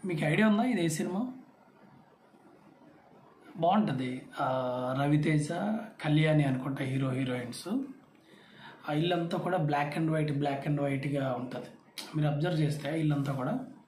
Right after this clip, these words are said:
black and వైట్‌గా ఉంటది. ఈవెన్ టవల్స్ కానీ, ప్ర-, వాడే ప్రతిదీ కూడా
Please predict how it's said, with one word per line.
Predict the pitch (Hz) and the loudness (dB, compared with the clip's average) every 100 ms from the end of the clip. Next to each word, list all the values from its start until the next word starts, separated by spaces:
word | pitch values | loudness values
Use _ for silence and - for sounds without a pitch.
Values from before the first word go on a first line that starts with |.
| - - - - | -20 -20 -16 -2
black | 151 170 165 | 2 2 2
and | 180 165 | 2 2
వైట్‌గా | 156 156 | 2 2
ఉంటది. | 151 - 147 | 0 0 -2
ఈవెన్ | 147 139 | 0 0
టవల్స్ | 143 139 143 - - | 0 0 -2 -4 -4
కానీ, | 135 135 | -2 -2
ప్ర-, | 135 165 | -2 -2
వాడే | 151 147 151 | 2 2 2
ప్రతిదీ | 147 143 151 147 | 2 0 0 0
కూడా | 147 151 | 0 -2